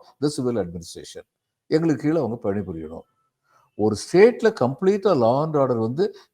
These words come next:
இதாயிருச்சு, கவிழ்ந்து போச்சுன்னா, அப்ப இவங்க வந்து பிரசிடென்ட் ஆர்டர் படி அவங்க வந்து டேக் ஓவர் பண்ணுவாங்க, government of India டேக் ஓவர் பண்ணுவாங்க, அந்நேரம் ஆர்மி அனுப்புவாங்க. அதாவது ஸ்டேட் அந்நேரம் கன்சல்ட் பண்ண வேண்டியதில்லை. ஆனா மத்தபடி ஒரு ஆர்மியோ சரி, இது ஒரு paramilitary ஃபோர்ஸோ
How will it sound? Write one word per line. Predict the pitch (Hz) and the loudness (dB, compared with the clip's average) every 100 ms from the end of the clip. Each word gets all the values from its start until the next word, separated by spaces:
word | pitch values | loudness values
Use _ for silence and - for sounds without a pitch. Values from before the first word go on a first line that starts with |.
| - | -6
இதாயிருச்சு, | 110 156 135 - 127 98 - | 2 4 4 2 -2 -2 -6
கவிழ்ந்து | - 127 151 113 | -4 -2 0 0
போச்சுன்னா, | 95 110 180 180 - _ _ | -2 2 2 2 -4 _ _
அப்ப | - - 226 | 2 6 6
இவங்க | 160 147 175 | 8 4 4
வந்து | 151 151 190 | 2 2 0
பிரசிடென்ட் | 151 147 175 151 | -2 0 -2 2
ஆர்டர் | 110 117 110 | 2 2 0
படி | 110 135 226 - _ | -2 -2 -4 -10 _
அவங்க | 151 160 160 | 0 2 0
வந்து | 170 143 | 0 2
டேக் | 143 | 2
ஓவர் | 147 127 110 | 0 -2 -4
பண்ணுவாங்க, | 98 98 151 | -4 -4 -2
government | 120 113 117 | -2 0 -4
of | 104 | -6
India | 101 98 87 | -6 -6 -6
டேக் | 98 | -8
ஓவர் | 110 90 | -6 -8
பண்ணுவாங்க, | 95 95 123 | -12 -10 2
அந்நேரம் | 185 175 190 185 | 2 4 4 4
ஆர்மி | 151 165 | 4 2
அனுப்புவாங்க. | 143 113 - 110 - _ _ _ _ | -4 -4 -6 -10 -12 _ _ _ _
அதாவது | 151 165 | 0 2
ஸ்டேட் | 160 175 | 2 4
அந்நேரம் | 165 143 143 | 4 4 0
கன்சல்ட் | 139 127 139 | -2 -4 -4
பண்ண | 120 113 | -4 -2
வேண்டியதில்லை. | 110 98 92 87 - _ _ | -2 -4 -6 -8 -12 _ _
ஆனா | - 127 131 185 | 0 0 2 2
மத்தபடி | 123 120 - 196 170 113 120 190 - | 0 0 0 2 2 2 0 -2 -4
ஒரு | 120 117 | 0 2
ஆர்மியோ | 113 143 156 123 127 | 2 2 0 0 -2
சரி, | 120 123 117 | 0 -2 -2
இது | 127 | -2
ஒரு | 107 - | -2 0
paramilitary | 123 147 135 120 123 117 | 0 2 0 -2 -4 -4
ஃபோர்ஸோ | 107 95 - 135 | -2 -2 -2 -4